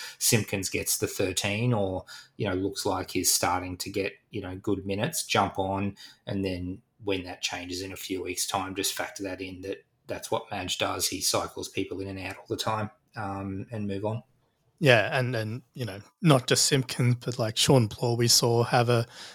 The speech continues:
Speaker 2: bit of a stretch where he was starting on the edge, playing eighty minutes as well before he kinda faded out there. So a few other names, obviously, for the Tigers to, you know, keep an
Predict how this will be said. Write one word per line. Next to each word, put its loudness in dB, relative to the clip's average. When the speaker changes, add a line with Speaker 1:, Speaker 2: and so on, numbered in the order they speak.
Speaker 2:
bit 6
of 6
a 8
stretch 6
where 8
he 8
was 6
starting 10
on 2
the 6
edge, 4
playing 4
eighty 8
minutes 6
as 0
well 4
before -6
he -2
kinda 4
faded 6
out 4
there. 2
So 4
a -2
few 12
other 10
names, 8
obviously, 4
for -6
the -2
Tigers 2
to, -4
you -4
know, -2
keep 2
an 4